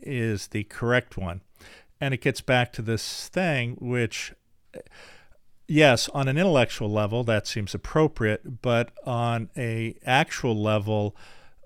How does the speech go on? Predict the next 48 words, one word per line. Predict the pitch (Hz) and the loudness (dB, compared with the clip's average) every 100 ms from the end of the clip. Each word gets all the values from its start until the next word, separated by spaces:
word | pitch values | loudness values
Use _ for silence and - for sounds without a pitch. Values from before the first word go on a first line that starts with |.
| 359 370 - | -20 -16 -12
who, | - - - 320 120 | -12 -10 -10 -10 -8
who | - 185 170 | -4 -2 0
decides? | 135 - 139 123 107 90 98 - - | -2 -2 2 4 2 0 -6 -14 -6
And | 147 135 | -2 2
a-, | 135 - | 2 2
as | 127 - | 0 -2
an | |
example, | 113 123 117 - 113 | -2 0 0 2 2
I | 113 | 0
saw, | - 117 107 110 - | 0 2 2 0 -2
uh, | 113 104 104 | -2 -2 -2
a | - 107 104 _ | -4 -6 -8 _
billionaire | 120 120 110 104 | 0 0 0 -2
talking | - 101 104 110 | -2 -2 -2 -4
about | 104 104 104 - | -4 -4 -4 -4
this. | 110 - | -6 -4
And | |
what's | 101 - | -8 -6
funny | - 160 151 120 | 0 0 2 2
is, | 113 104 | 0 -2
from | - 117 | -4 0
my | 131 165 | 2 2
perspective, | - 123 - 120 107 - 113 107 - - - - - - | 0 -4 0 0 0 0 -2 -2 -8 -14 -16 -16 -18 -8
if | 123 117 - - - - | -4 -4 -4 -8 -8 -8
somebody | - - 160 156 139 | -8 -4 -2 0 -2
extraordinarily | 120 - 127 123 113 113 | -2 -2 -2 0 -2 0
wealthy | 117 120 - | 0 0 -2
wants | 107 113 - | -6 -6 -8
to | - | -6
give | 110 107 120 | -2 -2 0
money, | 151 151 123 117 - - - - - | 0 0 0 -2 -6 -16 -20 -18 -14
then | 110 | -4
they | 113 120 | -2 -2
should | 127 | -2
get, | 120 113 120 | -4 -4 -2
a, | 113 113 135 | -2 -4 -6
in | 120 | -6
whatever | 117 131 147 123 | -2 0 0 2
area | 120 120 | 4 2
it | 113 | 0
is, | 107 | -2
they | 120 | -4
should | 117 - | -6 -6
create | - 127 | -4 -2
a | 117 | -4
team | - 160 180 | -4 -2 0
of | 165 - | 0 0
people | 135 127 120 | -2 -2 -4